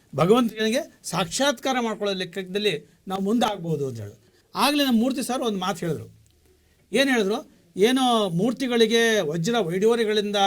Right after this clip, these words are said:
ಕಿರೀಟಗಳನ್ನು ಹಾಕ್ಬಿಟ್ಟು ಅವು ಅಲಂಕಾರ ಮಾಡ್ತಕ್ಕಂಥ ಅದು ದುಂದು ವೆಚ್ಚ ಅಲ್ವಾ, ಅದೆಲ್ಲ ಯಾಕೆ ಮಾಡಬೇಕು ಅಂತಂದ್ರು.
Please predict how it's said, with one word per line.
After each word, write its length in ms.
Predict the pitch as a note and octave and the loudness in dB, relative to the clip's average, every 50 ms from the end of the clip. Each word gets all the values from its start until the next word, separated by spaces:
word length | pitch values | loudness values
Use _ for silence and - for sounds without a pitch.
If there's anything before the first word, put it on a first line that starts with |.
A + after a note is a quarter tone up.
| G3 F#3+ | 0 0
ಕಿರೀಟಗಳನ್ನು 580 | - F3 F#3 G#3+ G3 A3+ G3 G#3+ G#3 G3 G3 F#3 | -2 -4 -2 -2 -2 -2 -2 -2 -2 -2 -4 -4
ಹಾಕ್ಬಿಟ್ಟು 440 | E3+ F#3 E3+ E3+ F#3 E3+ G3 G3 | -6 -6 -4 -4 -4 -2 -2 -2
ಅವು 340 | F3 D#3+ C#3 - - _ _ _ - - | -2 -2 -6 -8 -12 _ _ _ -16 -14
ಅಲಂಕಾರ 360 | - F#3 G#3+ A3+ A3 A3+ A3 G#3+ G#3 | -10 -10 -10 -10 -8 -8 -8 -8 -8
ಮಾಡ್ತಕ್ಕಂಥ 500 | G3 F#3+ F3+ F#3 F3 F#3 F#3+ F3 E3+ F#3 | -8 -10 -10 -12 -16 -14 -14 -12 -10 -8
ಅದು 340 | F#3+ F3+ F3 E3+ E3+ E3 E3+ | -8 -8 -8 -10 -12 -12 -10
ದುಂದು 220 | F#3+ A#3 B3 B3+ | -10 -10 -8 -8
ವೆಚ್ಚ 200 | A3+ G3+ F3 - | -10 -12 -12 -12
ಅಲ್ವಾ, 300 | F#3+ F3+ F3 E3+ F3 F3+ | -12 -10 -10 -10 -10 -10
ಅದೆಲ್ಲ 260 | F3 E3 D#3+ E3+ G3+ | -10 -10 -10 -8 -6
ಯಾಕೆ 340 | G#3+ F#3 E3+ F3+ G#3 - - | -6 -6 -6 -8 -10 -12 -12
ಮಾಡಬೇಕು 460 | E3+ E3 E3 D#3+ D3+ D3 D3 - D3 C3+ | -14 -12 -12 -12 -14 -18 -20 -20 -20 -20
ಅಂತಂದ್ರು. 460 | B2+ B2 B2+ A#2+ A2+ _ _ _ | -20 -20 -20 -20 -20 _ _ _